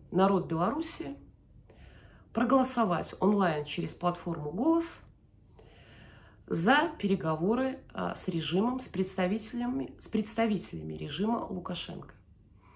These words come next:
Я не очень долго буду сосредотачиваться на обсуждении данной инициативы. На мой взгляд, говорить здесь особо нечего. Для меня это такая же имитация процесса ради процесса, которая, собственно, и была все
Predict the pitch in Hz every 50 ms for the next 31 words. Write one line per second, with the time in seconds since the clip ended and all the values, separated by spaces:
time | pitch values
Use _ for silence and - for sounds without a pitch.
0 | - - - - - - - - - - - - - - - - - - - -
1 | - - - - - - - - - - 202 202 269 311 311 311 320 320 302 -
2 | - - 247 220 269 262 233 196 185 180 - 175 185 - 202 190 - 196 202 214
3 | 220 214 220 190 175 - - 175 160 165 165 - - - 175 175 175 175 170 -
4 | - 196 185 175 175 208 208 180 175 165 165 180 190 175 170 165 156 160 165 165
5 | - 202 202 208 - - 359 370 370 370 262 240 208 202 208 190 180 170 165 160
6 | - 202 190 175 170 165 - - - - - - 165 175 185 190 190 214 196 170
7 | 170 165 - - - - 196 180 156 165 196 285 359 339 - - - 320 - 131
8 | - - - - - - - - - - - - 202 214 220 233 233 247 240 226
9 | 214 - - - 180 170 180 - 190 190 - 202 190 180 170 165 151 165 170 -
10 | - 170 180 180 - 190 180 165 - - 233 - - - 180 180 180 - 185 165
11 | - - - 156 156 151 147 147 143 - - 190 - - 349 370 359 - - 330
12 | 302 277 294 - - - - - - - - - - - - 220 - - 330 330
13 | 269 233 - - - - - - 220 220 - - 185 170 180 185 190 180 175 -
14 | - - - 180 165 165 -